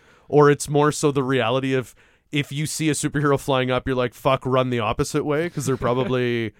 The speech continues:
<laughs> going to save something that's gonna be scary by you.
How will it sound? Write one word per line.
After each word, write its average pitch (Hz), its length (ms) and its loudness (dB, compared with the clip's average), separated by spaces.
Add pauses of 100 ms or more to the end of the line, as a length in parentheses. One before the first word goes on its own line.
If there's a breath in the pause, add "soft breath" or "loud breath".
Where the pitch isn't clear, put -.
(120 soft breath)
<laughs> 123 220 -18
going 135 540 4
to 127 140 -4
save 120 360 -4
something 131 320 -2
that's 113 240 -6
gonna 117 200 -4
be 113 100 -6
scary 113 460 -6
by 127 200 0
you. 185 260 -4